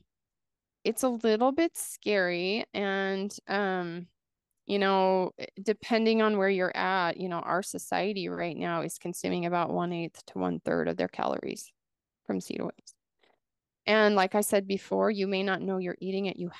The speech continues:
have to read labels, like you said. Um, and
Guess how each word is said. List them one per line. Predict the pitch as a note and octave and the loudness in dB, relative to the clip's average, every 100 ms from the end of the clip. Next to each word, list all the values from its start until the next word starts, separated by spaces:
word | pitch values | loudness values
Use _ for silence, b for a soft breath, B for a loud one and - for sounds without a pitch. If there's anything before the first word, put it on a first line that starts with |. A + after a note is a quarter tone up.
| - | -6
have | E3 - | -4 -4
to | E3+ | -4
read | E3+ E3 | -4 -4
labels, | - - - - - - | -4 -4 -6 -10 -12 -6
like | D#3 - | -6 -6
you | |
said. | D#3+ - - - _ _ _ _ _ - | -8 -8 -12 -16 _ _ _ _ _ -2
Um, | F3+ E3 E3 E3 E3 _ _ _ _ | 2 2 0 -4 -8 _ _ _ _
and | G3+ G3+ G3 F#3+ | 2 4 6 4